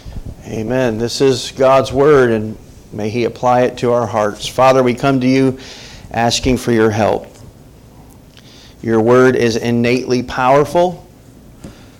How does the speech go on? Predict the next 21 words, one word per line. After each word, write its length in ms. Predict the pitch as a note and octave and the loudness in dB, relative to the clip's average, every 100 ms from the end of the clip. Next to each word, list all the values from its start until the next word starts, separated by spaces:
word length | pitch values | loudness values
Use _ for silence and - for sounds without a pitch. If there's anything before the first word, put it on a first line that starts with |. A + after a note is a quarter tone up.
| - - - | -20 -20 -10
Um, 380 | G#2 G2 F#2+ F2+ | -6 -4 -6 -8
it 180 | - B2 | -6 -2
is 220 | A2+ G#2 | -2 -2
supernatural 920 | - - - C#3+ C3+ B2+ B2+ C#3 C#3 D3 | -4 -4 0 0 2 0 0 -2 0 0
because 420 | B2+ B2 B2 A2 | 0 0 0 2
it 120 | B2 | 0
is 220 | A#2+ A#2 | 0 -2
your 380 | G#2+ A2+ B2 B2 | 0 0 2 2
word. 500 | A2+ A2+ G#2 E2+ F2 - - - - - - - | 2 0 0 -2 -6 -14 -20 -20 -20 -20 -20 -6
We 140 | A#2 | -2
have 160 | A2 G2+ | -2 -2
no 360 | G2+ A2+ B2 | -4 0 2
doubts 440 | B2+ A#2+ A2+ A2 - | 2 2 2 -2 -4
in 260 | - G#2+ | -6 -4
that. 320 | G2+ F#2+ F#2 - - - - - - - - - - - - - - - - - | -4 -4 -6 -12 -20 -20 -20 -20 -20 -20 -20 -20 -20 -20 -20 -20 -20 -20 -14 -12
I 180 | - A#2+ | -4 -4
can 200 | B2+ C3 | 0 0
only 220 | B2 B2 | 2 2
provide 460 | B2 B2 A2+ A2+ G#2+ | 0 -2 0 0 0
the 100 | G#2+ | -2
natural. 600 | G#2+ G#2 G#2 F#2+ E2 F#2 | -2 -2 -4 -8 -8 -10